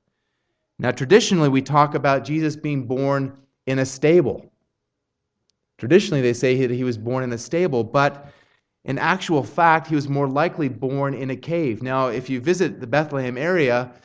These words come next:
the, the hillside there is, is full of little caves, and,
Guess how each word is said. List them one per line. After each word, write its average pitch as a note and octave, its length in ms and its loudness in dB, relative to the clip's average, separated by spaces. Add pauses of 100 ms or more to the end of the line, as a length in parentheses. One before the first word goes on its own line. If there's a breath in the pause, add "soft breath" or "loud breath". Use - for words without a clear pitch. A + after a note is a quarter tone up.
(600 soft breath)
the, B2+ 160 -2
the C3+ 140 -2
hillside D#3 720 4
there C#3 240 6
is, C3 360 0
is - 440 -4 (240)
full F#3+ 420 4
of C#3 160 2
little D3+ 240 4
caves, D3+ 520 2
and, C#3 360 -2